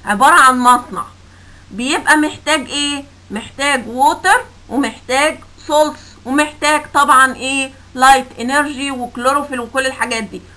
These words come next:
فانا بوفر، بوفر للورقة كل الحاجات دي. الحاجات دي اتوفرت، تخش جوه الليف، جوه الورقة، جوه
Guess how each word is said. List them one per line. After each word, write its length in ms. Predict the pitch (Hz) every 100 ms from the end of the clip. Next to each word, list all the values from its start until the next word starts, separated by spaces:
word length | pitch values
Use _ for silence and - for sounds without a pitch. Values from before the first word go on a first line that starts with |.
| -
فانا 220 | 285 302
بوفر، 880 | 330 294 277 277 - 294 311 330 330 -
بوفر 540 | 214 247 294 - 285
للورقة 560 | 254 247 254 302 311 269
كل 180 | 294 294
الحاجات 440 | 294 269 240 247
دي. 280 | 220 185 214 - - - - - - - -
الحاجات 380 | 208 226 - 294
دي 140 | 247
اتوفرت، 680 | 349 359 285 - 320 370 508 - - - - - -
تخش 420 | 208 254 339 -
جوه 460 | 254 277 294 226 - - - -
الليف، 440 | 233 247 302 494 494 -
جوه 460 | 220 269 285 214 - -
الورقة، 560 | 220 220 269 311 453 359
جوه 520 | 226 - 277 220 -